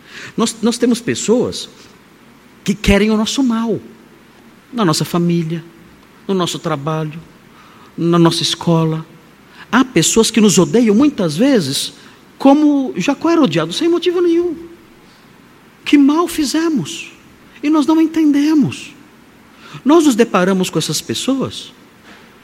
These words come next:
e vemos o seu rancor contra nós,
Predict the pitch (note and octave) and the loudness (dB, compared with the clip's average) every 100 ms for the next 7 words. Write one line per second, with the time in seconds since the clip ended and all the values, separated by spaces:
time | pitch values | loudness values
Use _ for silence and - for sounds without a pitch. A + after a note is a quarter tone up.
0 | - - B3+ D#3 B3+ C#4+ E3+ E3+ F#3+ E3+ | -14 0 2 4 4 4 2 0 2 4
1 | D3 - D#3+ D3+ B2 A2+ G2+ G#3+ B3+ F3+ | 4 4 2 2 -2 -2 -2 0 0 -2
2 | - - | -8 -18